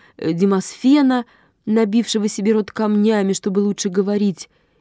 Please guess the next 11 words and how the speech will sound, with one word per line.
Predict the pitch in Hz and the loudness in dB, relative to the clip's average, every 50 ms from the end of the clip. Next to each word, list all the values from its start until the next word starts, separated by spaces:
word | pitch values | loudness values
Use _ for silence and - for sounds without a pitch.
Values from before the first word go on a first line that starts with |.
| _ _ | _ _
и | - 240 226 220 | -6 -2 -2 -2
Диогена, | 185 160 175 202 180 165 160 156 147 143 180 220 269 277 254 233 226 | 0 2 4 4 4 4 0 0 -2 -2 0 2 2 2 2 2 0
залезшего | 202 233 220 220 226 220 - - 226 208 226 | 0 0 0 0 0 -2 -2 -2 -2 -2 -2
в | 214 196 190 | -2 -2 -2
бочку | 180 185 220 233 202 190 - - - 202 | 0 2 2 2 2 2 0 -4 -4 -2
неизвестно | 196 202 208 214 190 185 214 202 - - 190 | 0 2 2 2 2 0 -2 -2 0 -2 0
для | 170 196 220 | 0 0 0
чего, | 214 - - 240 214 190 202 208 190 - - - - - _ _ | 0 0 -2 -2 0 2 2 2 2 2 -2 -14 -20 -20 _ _
тоже | - 453 381 254 214 240 | 4 6 6 6 4 2
должно | 208 254 254 247 233 233 233 208 185 | 2 2 0 0 0 0 0 0 0
быть | 160 175 170 - | 0 -4 -6 -6